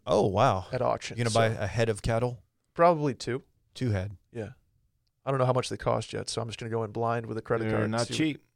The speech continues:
Speaker 2: No?
Speaker 1: Get you a
Speaker 3: Not cheap.
Speaker 1: heifer.
Speaker 2: Is it the, a female?
Speaker 1: Sure.
Speaker 2: Okay. I'm, I'm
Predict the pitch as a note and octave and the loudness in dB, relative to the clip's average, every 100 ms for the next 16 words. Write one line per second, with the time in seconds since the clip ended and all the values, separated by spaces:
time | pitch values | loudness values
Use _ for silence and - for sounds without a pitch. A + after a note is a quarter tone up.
0 | _ B2+ F3+ - C3+ - D#3+ B2+ D3+ D#3 | _ -8 -8 -4 -2 4 6 8 6 6
1 | G2+ F2+ - - - _ _ _ _ _ | 0 -2 -12 -18 -20 _ _ _ _ _
2 | _ _ _ B2+ C3 B2 A2+ - A2+ - | _ _ _ -8 -6 -6 -8 -8 -12 -8
3 | C3 C#3+ E3+ _ _ - - G#2+ G#2+ G#2 | -4 -4 -6 _ _ -6 -2 -2 -2 -4
4 | - - - - A2+ _ _ _ _ _ | -10 -18 -16 -8 -8 _ _ _ _ _
5 | _ _ - | _ _ -8